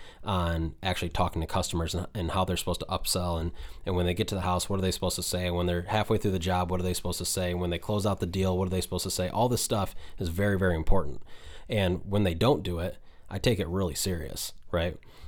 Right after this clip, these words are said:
And so you have to have those things in place, but you can't just tell your, your, uh, employees to do something. You have to, you have to teach 'em. And you have to stay on 'em because they get lazy, right? Um, and so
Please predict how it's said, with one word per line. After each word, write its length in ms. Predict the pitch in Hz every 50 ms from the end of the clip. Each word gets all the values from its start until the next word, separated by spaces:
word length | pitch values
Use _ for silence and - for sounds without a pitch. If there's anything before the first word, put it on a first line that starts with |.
| - -
And 120 | - -
so 100 | - 101
you 160 | 95 92 101
have 260 | 92 - 104 104 101 -
to 80 | 92
have 180 | 90 95 95 87
those 180 | 87 87 - -
things 220 | 92 90 85 87
in 80 | 82 78
place, 480 | - - 101 92 85 82 - - - - - - - -
but 200 | - 101 92 95
you 100 | 95 87
can't 300 | - - 135 139 127 90
just 200 | 104 101 - -
tell 180 | - 104 107 110
your, 300 | 101 92 90 85 85 - - - - - - -
your, 480 | - 98 90 87 85 80 82 80 - -
uh, 260 | 87 82 76 69 62
employees 400 | - 101 - - 113 107 95 87 -
to 80 | -
do 140 | - 95 92
something. 320 | - 90 82 78 - 82 82
You 80 | 82
have 200 | 82 107 113 110 -
to, 280 | 104 87 82 82 - - -
you 100 | - 107
have 120 | 120 135
to 60 | - 123
teach 280 | - - 117 - -
'em. 140 | - - - - - - - - - - - - - - - - - - -
And 140 | - 107 107
you 0 |
have 100 | 107 101
to 80 | - 95
stay 160 | - - 90
on 240 | 85 92 104 101 82
'em 160 | 78 82 - - - - - - - - - - - -
because 240 | - - - 101 90
they 80 | 95
get 160 | 85 98 92
lazy, 400 | 85 82 80 82 76 64 62 - - - - -
right? 260 | 87 80 87 - - - - - - - - - - - - - - - - -
Um, 540 | - 95 95 95 87 85 85 82 80 - - - - - - - - - - -
and 140 | - 117 -
so 260 | - 123 110 - -